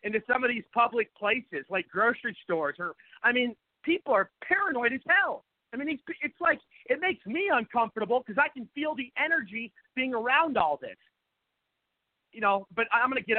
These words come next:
I'm gonna get into that, you know, obviously a lot tonight. There's a lot to talk about with the whole Corona thing, how much of a sham it is.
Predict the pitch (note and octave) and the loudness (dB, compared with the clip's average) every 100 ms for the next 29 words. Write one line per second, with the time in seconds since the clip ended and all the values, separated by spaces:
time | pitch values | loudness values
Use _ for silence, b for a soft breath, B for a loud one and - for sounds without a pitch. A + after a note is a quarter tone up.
0 | - A#3+ C4 G#3+ A3+ G#3+ G3+ G3 F#3+ _ | 0 0 0 -2 -4 0 2 2 2 _
1 | F3+ F3 F#3 F#3+ F3+ - E3+ D3+ F3+ E3+ | -6 2 2 2 -4 -4 -4 0 2 2
2 | - D#3+ C3 C3+ D3+ D#3 C#3+ F3+ F#3 - | -2 -6 -6 -4 -6 -6 0 2 0 0
3 | F#3 E3 D#3+ D3+ D3 D3 D3+ C#3+ - D3+ | 0 2 2 -2 -2 -6 -6 -6 -6 -6
4 | D3 D3+ D3+ D3 C#3+ b b - F#3+ F#3+ | -6 -8 -8 -8 -10 b b -2 2 2
5 | F3 E3+ - F3+ E3+ E3 D#3+ | 0 -4 2 2 2 2 -2